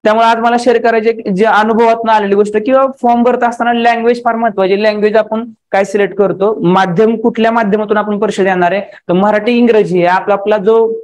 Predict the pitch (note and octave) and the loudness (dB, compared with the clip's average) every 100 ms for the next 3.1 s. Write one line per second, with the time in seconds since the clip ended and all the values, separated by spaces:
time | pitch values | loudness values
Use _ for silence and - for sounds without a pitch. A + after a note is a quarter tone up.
0 | - G3+ G#3 G#3 A3 - G#3 G#3+ A#3 A#3+ | 0 2 2 0 -4 -2 -2 0 -2 0
1 | B3 A#3 A#3 G3+ F3+ E3+ G3 G3 G#3 G#3 | 2 0 0 -2 0 0 -2 -2 -4 -2
2 | G3+ G#3 F#3 F#3 F#3+ F#3 F3+ F3+ F3 F#3 | 0 0 0 -2 0 0 0 -2 -4 -2